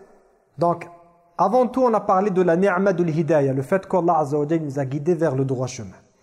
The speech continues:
Est-ce que l'humanité de nos jours, est-ce que les êtres humains sont guidés ? Non. Et les seuls à dire oui,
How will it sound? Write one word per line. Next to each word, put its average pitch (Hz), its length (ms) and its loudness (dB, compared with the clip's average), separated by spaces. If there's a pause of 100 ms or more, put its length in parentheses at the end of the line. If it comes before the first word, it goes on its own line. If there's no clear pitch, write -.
(540)
Est-ce 226 260 -2
que 302 400 2 (1000)
l'humanité 240 600 0
de 220 100 0
nos 214 120 0
jours, 214 240 0
est-ce 202 200 -2
que 185 100 0
les 151 240 0
êtres 208 220 -2
humains 233 160 0
sont 202 180 -4
guidés ? 135 340 -6 (1700)
Non. 185 300 0 (1300)
Et 160 80 -2
les 196 100 4
seuls 302 420 2
à 196 120 0
dire 165 260 0
oui, 202 460 0